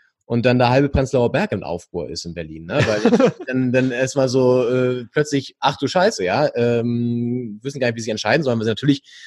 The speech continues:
Speaker 1: so vom, vom Coolness-Faktor halten sie wahrscheinlich eher zu Union auch, ne? Aber dann spielen plötzlich ihr, ihr,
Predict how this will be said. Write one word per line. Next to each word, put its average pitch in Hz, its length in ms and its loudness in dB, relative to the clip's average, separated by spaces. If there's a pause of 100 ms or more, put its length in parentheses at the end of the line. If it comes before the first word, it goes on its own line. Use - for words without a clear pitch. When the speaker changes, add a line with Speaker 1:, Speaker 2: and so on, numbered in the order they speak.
(120)
Speaker 1:
so 117 160 -2
vom, 120 320 2 (260)
vom 113 240 -2
Coolness-Faktor 151 960 2
halten 131 220 0
sie 143 80 -2
wahrscheinlich 127 280 -2
eher 135 140 2
zu - 160 -8
Union 123 720 2
auch, 175 400 0
ne? 139 320 0
Aber 123 160 0
dann 127 120 0
spielen 139 220 -6
plötzlich 147 340 -4
ihr, 135 280 4
ihr, 131 400 2